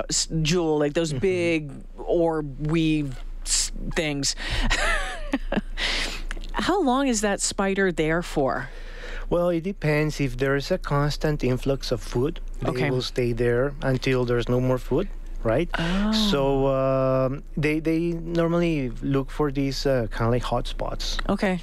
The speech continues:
Speaker 2: for, for feeding.
Speaker 1: Like my deck.
Speaker 2: And, uh, they build their web, and it, if they see that it's not worth it to stay there, they will just, uh, eat their silk, their, their web, and walk a-, but walk away and build a new web somewhere
Speaker 1: They
Speaker 2: else.
Speaker 1: eat their,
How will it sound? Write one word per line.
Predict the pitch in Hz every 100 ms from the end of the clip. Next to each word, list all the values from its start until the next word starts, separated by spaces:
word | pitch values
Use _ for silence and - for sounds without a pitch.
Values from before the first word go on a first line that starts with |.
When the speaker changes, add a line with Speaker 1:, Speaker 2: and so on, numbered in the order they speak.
| -
Speaker 2:
for, | - 120 113
for | 104 110
feeding. | 104 139 127 104 92 - -
Speaker 1:
Like | 151 156
my |
deck. | 127 135 127
Speaker 2:
And, | 127
uh, | 123 123
they | 123 127
build | 135 143
their | 143
web, | 139 160 170
and | 165 143
it, | 127
if | 147 117
they | 127 123
see | - 156 151
that | 156 143
it's | 147 135
not | 135 135
worth | 123 127 120
it | 175 -
to | 156
stay | - 131
there, | 123 120 151
they | 147 127
will | 113 117
just, | - 123 - 127
uh, | 113 -
eat | - 135 113
their | 123
silk, | 120 - 165 151 - -
their, | 131 117
their | 117
web, | 107 131 156
and | 135 123 110 110
walk | 113 127
a-, | 139 127 - - 127
but | -
walk | 139 135
away | 151 139 139
and | 135 120 - - 123
build | 127 123 127
a |
new | 131 131
web | 131 127
somewhere | - 135 135
Speaker 1:
They | 190
Speaker 2:
else. | 110 208
Speaker 1:
eat | 220 - 202
their, | 220 208 202